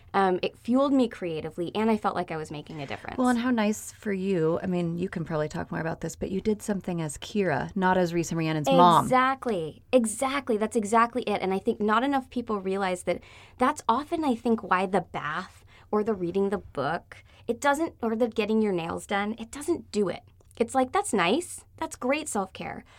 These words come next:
Speaker 1: But that being your only self-care, it doesn't, it doesn't exist beyond that moment.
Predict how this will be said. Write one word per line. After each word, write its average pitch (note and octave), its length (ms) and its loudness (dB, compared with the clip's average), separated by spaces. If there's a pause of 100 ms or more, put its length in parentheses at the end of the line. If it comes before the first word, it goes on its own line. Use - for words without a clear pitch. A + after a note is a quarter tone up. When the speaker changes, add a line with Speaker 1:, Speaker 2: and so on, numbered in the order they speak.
(280)
Speaker 1:
But B3+ 200 6 (280)
that B3+ 260 0
being C4+ 280 2
your G3+ 180 0
only G#3 300 2
self-care, C#4+ 800 -8 (220)
it A#3 160 -10
doesn't, C4+ 380 0 (520)
it A#3+ 120 4
doesn't C4 240 2
exist G3 640 0
beyond F#3+ 500 2
that F#3+ 200 -2
moment. - 380 -10